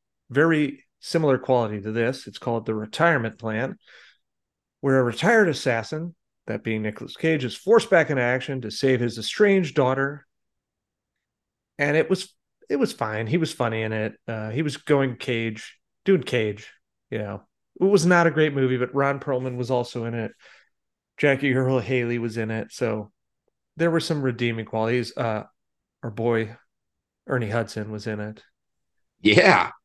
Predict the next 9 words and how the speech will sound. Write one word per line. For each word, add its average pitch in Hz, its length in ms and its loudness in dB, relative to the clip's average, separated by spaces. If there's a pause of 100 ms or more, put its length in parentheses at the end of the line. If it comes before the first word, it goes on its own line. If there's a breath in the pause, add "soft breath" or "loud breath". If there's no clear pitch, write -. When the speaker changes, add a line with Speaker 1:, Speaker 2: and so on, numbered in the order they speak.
(320)
Speaker 1:
But 151 100 4
it 170 140 6
felt 165 280 6
very 127 480 2
V 113 260 -6
O 110 100 -6
D - 280 -10 (140)
for 127 140 -2
sure. - 480 -8